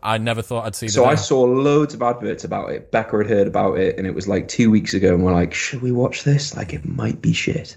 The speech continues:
Speaker 2: Like, decent chance it's shit." And then went, because it's subtitled, like, I resist stuff like that.
Speaker 1: Yeah.
Speaker 2: But
Speaker 1: Man.
Speaker 2: cha-, completely changed my, my view on it.
Speaker 1: Um, to just footnote that, watching a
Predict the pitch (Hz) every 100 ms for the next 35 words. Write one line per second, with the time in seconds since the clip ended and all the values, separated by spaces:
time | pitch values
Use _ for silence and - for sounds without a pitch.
0 | - - - - - - - - 123 -
1 | - 104 101 - - 80 82 - _ _
2 | _ _ _ _ 95 98 98 98 104 98
3 | 98 92 98 85 - 98 - 95 82 90
4 | 101 95 87 92 - - - 95 87 92
5 | 92 - - 87 - _ - 95 80 -
6 | _ _ _ - 87 143 - _ - 113
7 | - 95 123 - - 98 87 90 85 98
8 | 95 95 98 101 - - 120 120 - _
9 | 82 _ 117 _ - 120 113 104 110 -
10 | - - - 131 - 107 101 107 98 -
11 | _ _ 110 113 123 - 127 110 107 107
12 | _ _ _ 113 104 101 98 98 104